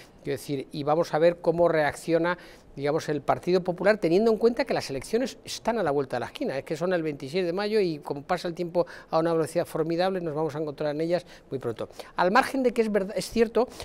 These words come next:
que las, que estas elecciones, no tanto las europeas, que yo creo que se votan siglas, pero sí las locales, que se votan,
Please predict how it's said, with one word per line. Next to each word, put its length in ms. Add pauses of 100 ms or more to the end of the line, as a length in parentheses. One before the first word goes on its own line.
(120)
que 80
las, 200
que 100
estas 240
elecciones, 560
no 120
tanto 260
las 160
europeas, 420
que 100
yo 120
creo 140
que 100
se 80
votan 280
siglas, 480 (360)
pero 120
sí 140
las 220
locales, 400
que 80
se 120
votan, 380